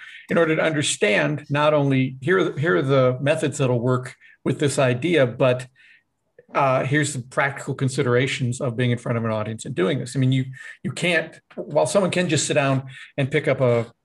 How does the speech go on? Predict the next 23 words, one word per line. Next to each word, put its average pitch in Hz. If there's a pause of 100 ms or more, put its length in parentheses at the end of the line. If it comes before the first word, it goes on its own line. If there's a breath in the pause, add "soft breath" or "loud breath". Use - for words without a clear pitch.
(120)
pen 135
and, 131
and 127
start 120
drawing 139
something, 127
they 123
may 127
not 123
be 127
great, 180
but 135
they 127
can 117
do 185
something. 131 (320 loud breath)
With 233
magic, 302
you -
do 254
need 127
a 123
certain 151